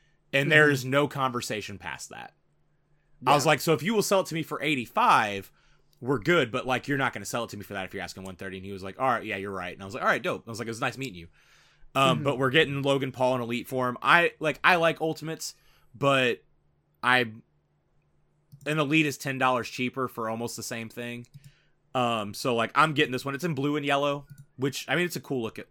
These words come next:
Speaker 1: look. Um, we're getting the,
Speaker 2: S-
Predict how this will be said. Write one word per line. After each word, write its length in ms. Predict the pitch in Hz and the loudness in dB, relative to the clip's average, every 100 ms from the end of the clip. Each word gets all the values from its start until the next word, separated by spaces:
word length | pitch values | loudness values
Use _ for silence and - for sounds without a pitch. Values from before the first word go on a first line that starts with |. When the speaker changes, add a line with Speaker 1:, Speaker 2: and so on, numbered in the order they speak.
| - | -10
Speaker 1:
look. 320 | 104 104 - _ _ _ _ _ - | -10 -10 -14 _ _ _ _ _ -2
Um, 680 | 123 123 117 110 107 98 107 _ _ _ _ _ _ _ _ | 2 2 2 -2 -4 -10 -14 _ _ _ _ _ _ _ _
we're 220 | - 127 135 | -4 -2 2
getting 720 | 143 156 156 156 147 143 139 - | 2 2 2 -2 -4 -8 -12 -10
the, 720 | 113 135 123 123 120 120 120 | -4 -2 -2 -2 -4 -6 -8
Speaker 2:
S- 560 | - - - - - | -8 -8 -10 -14 -14